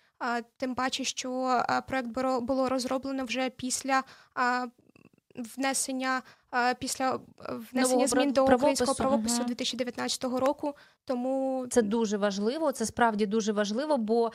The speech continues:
Speaker 2: багато є підручників, що там підручники деякі трапляються, де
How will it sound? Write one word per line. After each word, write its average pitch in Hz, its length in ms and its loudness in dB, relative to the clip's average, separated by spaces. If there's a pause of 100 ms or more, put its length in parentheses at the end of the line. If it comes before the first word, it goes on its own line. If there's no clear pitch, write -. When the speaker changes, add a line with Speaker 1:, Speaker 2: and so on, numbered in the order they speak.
(220)
Speaker 2:
багато 233 540 2
є 226 380 0
підручників, 233 680 0
що 208 200 0
там 180 180 2
підручники 208 920 2
деякі 208 400 0
трапляються, 208 640 0
де 202 260 2